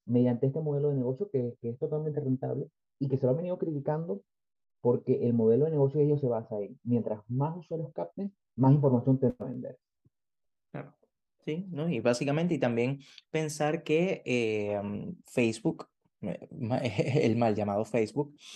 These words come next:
Speaker 2: eh, tiene, yo creo que de las redes sociales, o sea,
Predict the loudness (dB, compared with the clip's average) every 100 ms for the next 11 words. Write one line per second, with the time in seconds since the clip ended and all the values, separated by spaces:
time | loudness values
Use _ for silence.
0 | -18 -20 -20 _ 0 2 2 0 2 4
1 | 4 0 0 -2 -6 _ _ -2 -2 0
2 | 0 0 0 -2 -6 -4 0 0 -2 0
3 | 2 2 2 0 -2 -8 -10 -6 -6 -6